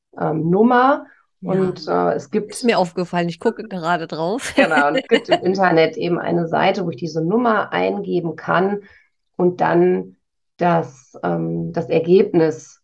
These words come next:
Speaker 1: dieser Gaschromatographie, äh, aus-
Speaker 2: Mhm.
Speaker 1: oder Massenspektrometrie, also ausgewiesen bekomme, also eben wirklich, wenn ich mich damit auskenne,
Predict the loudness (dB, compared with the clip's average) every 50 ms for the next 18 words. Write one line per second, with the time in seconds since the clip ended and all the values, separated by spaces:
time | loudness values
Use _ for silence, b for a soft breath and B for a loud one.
0 | _ _ _ _ _ _ -8 -6 -4 0 0 0 2 0 0 -2 -6 -12 -12 -8
1 | -4 -4 -4 -6 -8 -8 -6 -4 -2 -2 -2 -4 -4 -6 -6 -6 -6 -8 -8 -8
2 | -8 -10 -8 -6 -4 -6 -6 -8 -12 -18 _ _ _ _ _ -8 -6 -6 -4 -2
3 | 0 0 0 0 -2 -8 -16 -18 -20 _ _ _ _ _ -14 -12 -12 -8 -4 -2
4 | -2 0 0 0 0 -2 -4 -6 -6 -8 -10 -10 -10 -10 -10 -8 -8 -8 -8 -8
5 | -8 -6 -4 -2 0 0 0 0 0 2 0 0 0 -2 -10 _ _ _ -6 -4
6 | -4 -4 -2 -2 -2 -2 -2 -2 -4 -4 -6 -4 0 0 2 4 4 4 4 2
7 | 0 0 -4 -6 -8 -12 _ -4 -2 0 0 2 2 2 2 2 0 -4 -4 -2
8 | -2 -2 -2 0 -2 -4 -4 -4 -6 -8 -8 -12 -14 -6 -6 -4 -4 -4 0 2
9 | 4 4 4